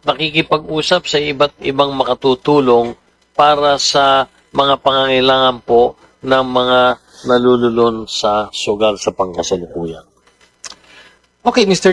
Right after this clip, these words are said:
Speaker 2: Chair, kailangan talaga, dahil nga sa paglago, kailangan talaga na suportahan ng gobyerno yung mga, mga private, uh, groups na binanggit nyo. A-, ako personally, may mga kilala na, eh, kinailangang pumasok sa mga ganyang programa.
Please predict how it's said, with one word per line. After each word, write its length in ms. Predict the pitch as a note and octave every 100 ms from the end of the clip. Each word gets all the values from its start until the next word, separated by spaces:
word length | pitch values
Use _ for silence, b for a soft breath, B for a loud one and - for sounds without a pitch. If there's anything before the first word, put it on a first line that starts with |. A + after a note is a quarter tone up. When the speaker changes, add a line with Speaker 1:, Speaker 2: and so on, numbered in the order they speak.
| -
Speaker 2:
Chair, 240 | G3 -
kailangan 560 | G#3 G#3 A3 G#3+ G#3+ G#3
talaga, 540 | - F3+ F3+ F3+ D3
dahil 240 | C#3+ C#3+ D#3+
nga 160 | E3
sa 160 | D#3+ F3
paglago, 480 | E3 F3+ F3+ C#3+ C#3+
kailangan 480 | F#3+ G3+ F#3+ F3
talaga 320 | E3+ E3 E3 E3
na 160 | D3+
suportahan 640 | - D#3+ D#3+ E3 D3+ D#3 D#3
ng 120 | D#3
gobyerno 560 | D3+ C#3+ D3+ D3+ F3 F3+
yung 160 | D3+
mga, 320 | D3 D3 D3 C#3+ _ -
mga 180 | D3 D3
private, 560 | - D#3+ D#3+ D#3 D#3 - D#3+
uh, 420 | D3+ C#3+ C#3 C3+ C3+ C3+
groups 400 | - F3 F#3 -
na 80 | D3+
binanggit 480 | E3 F#3 F3+ F3+ -
nyo. 240 | A#3+ G#3
A-, 320 | - F3 F#3+
ako 160 | G3+ B3+
personally, 560 | C4 A#3+ A#3+ A3+ A#3 A#3+
may 140 | G#3
mga 240 | G#3 G#3+ G3+
kilala 560 | - G#3+ G3 F#3 A3+ E3 - _ b b _ F#3
na, 200 | F#3 F#3 F#3 F3+ F3 F3 E3 - _ _ -
eh, 180 | - G3 -
kinailangang 880 | G3 G3+ G#3+ G3 G3 G3+ G3 F#3+ F#3
pumasok 400 | F#3 F3 - F#3+
sa 160 | G3
mga 160 | F#3 F3+
ganyang 320 | F3+ F3 F3+
programa. 720 | F3+ E3 E3+ E3 F#3 A3 D3+